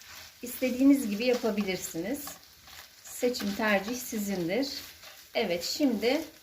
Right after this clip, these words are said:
salça gördüğünüz gibi birazcık kavrulmaya başladı. Şimdi içerisine ıspanaklarımızı ekleyeceğiz.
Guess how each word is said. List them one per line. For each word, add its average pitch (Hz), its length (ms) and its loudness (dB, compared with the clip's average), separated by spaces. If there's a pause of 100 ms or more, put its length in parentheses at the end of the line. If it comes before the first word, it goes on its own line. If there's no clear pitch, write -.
(1400)
salça 220 580 0 (180)
gördüğünüz 214 540 2
gibi 220 520 2 (960)
birazcık 190 580 2 (760)
kavrulmaya 202 640 2
başladı. 214 720 2 (400)
Şimdi 302 280 0
içerisine 277 800 2 (1700)
ıspanaklarımızı 208 960 0
ekleyeceğiz. 175 680 -6